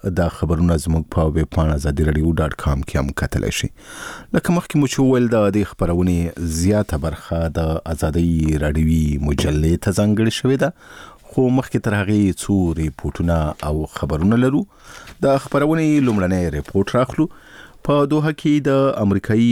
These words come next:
او طالب استازو ترمنځ خبرې په باګرام هوایي اډه د دې ډلې د وروستي برید له کبله یو وار بیا تر ناڅرګندې مودې پورې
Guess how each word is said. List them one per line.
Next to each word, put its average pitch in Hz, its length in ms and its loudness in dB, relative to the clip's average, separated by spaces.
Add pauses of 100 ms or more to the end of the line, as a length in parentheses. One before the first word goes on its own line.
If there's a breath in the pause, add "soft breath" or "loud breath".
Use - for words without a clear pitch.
او 104 120 4
طالب 95 300 0
استازو 95 400 -2
ترمنځ 87 420 2
خبرې 90 400 2
په 78 240 0
باګرام 85 480 0
هوایي 82 260 2 (120)
اډه 80 200 0 (200)
د 71 180 0
دې 90 160 2
ډلې 78 240 0
د 73 80 0
وروستي - 340 -4
برید 98 220 0
له 82 100 0
کبله 90 300 2
یو 80 100 2
وار 92 240 2
بیا 156 140 2 (100)
تر 65 100 -6
ناڅرګندې 80 760 0
مودې 82 280 0
پورې 80 200 2